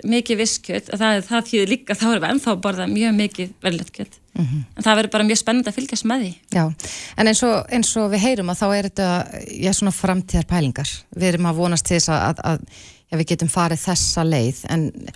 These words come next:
Speaker 2: hve-, hvernig er tímaramminn? Hvenær munum við bara fara að sjá, hérna, ræktaða hamborgara
Speaker 1: Sko,
Speaker 2: í
Speaker 1: það, já,
Speaker 2: búðum?
Speaker 1: já, á Íslandi.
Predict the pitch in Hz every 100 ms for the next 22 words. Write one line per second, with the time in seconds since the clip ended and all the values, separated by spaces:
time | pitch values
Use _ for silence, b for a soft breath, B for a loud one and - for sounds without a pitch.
0 | B B B B - - - 226 226 226
1 | - 240 175 120 107 101 - - _ _
2 | _ - - - 214 196 190 190 180 185
3 | 170 175 - 170 170 170 156 - 175 156
4 | 156 147 78 78 67 - 98 180 - -
5 | 165 160 185 - 156 131 131 - _ _
6 | _ _ - - _ - 233 226 277 -
7 | - - 233 139 - - 262 190 - -
8 | - - 214 - 381 -